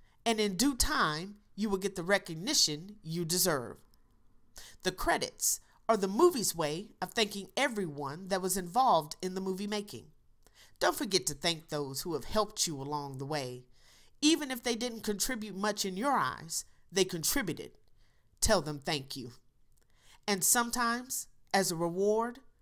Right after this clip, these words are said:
for those who stay until the end, the credits, they'll contain a bonus scene. And sometimes that's used to set up the next movie.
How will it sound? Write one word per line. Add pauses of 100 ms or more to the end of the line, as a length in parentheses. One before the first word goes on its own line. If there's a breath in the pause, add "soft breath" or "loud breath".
(160)
for
those
who
stay
until
the
end, (500)
the
credits, (280)
they'll
contain
a
bonus
scene. (640 soft breath)
And
sometimes
that's
used
to
set
up (380)
the
next
movie.